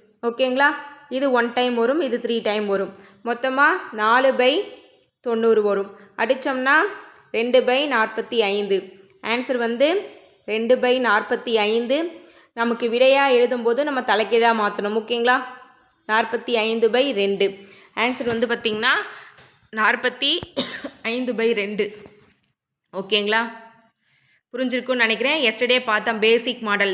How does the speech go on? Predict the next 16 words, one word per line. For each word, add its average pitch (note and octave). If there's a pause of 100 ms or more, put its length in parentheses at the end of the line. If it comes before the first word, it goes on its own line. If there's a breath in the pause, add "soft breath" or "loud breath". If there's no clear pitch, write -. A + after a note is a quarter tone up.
தான். C#4 (380 loud breath)
அடுத்தடுத்த C#4
மாடல் B3
தான் C4
வந்து A#3
பாத்தீங்கன்னா G#3+
நமக்கு G3+ (840 loud breath)
வேற A#3+ (120)
மாதிரி A3
இருக்கும். G3
ஓகேங்களா? A3 (500)
நாற்பத்தி A#3+ (760 soft breath)
ஐந்து A3 (520)
divided G#3
by B3+ (120)
ரெண்டு. F#3+